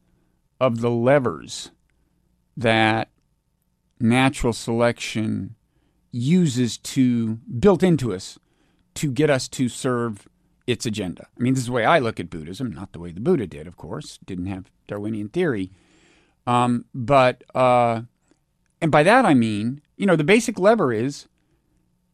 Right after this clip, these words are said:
you pursue pleasurable sensations and you do whatever you can to get away from unpleasant sensations. That is the mechanism control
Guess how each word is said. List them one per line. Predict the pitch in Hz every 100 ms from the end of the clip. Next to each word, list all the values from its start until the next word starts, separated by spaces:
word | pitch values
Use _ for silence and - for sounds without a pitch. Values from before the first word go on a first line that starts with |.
| _
you | 139
pursue | 143 151 - 170 185 185 180 170 _ _ _ _ _ _ _ _
pleasurable | 165 180 170 151
sensations | 135 135 139 127 - 120 120 _ _ _ _ _ _ _ _ -
and | 127
you | 135 131
do | 110 160
whatever | 147 156 160
you | 143
can | 151 143 127
to | 117
get | 135
away | 156 135 127 120 113
from | - 135
unpleasant | 135 127 120 101 104
sensations. | - 101 104 92 - - - -
That | 127 135 143
is | 139 110 _ _ _
the | - 113 143 170
mechanism | 165 156 147 135 120 117
control | 117 113 139 131 120 120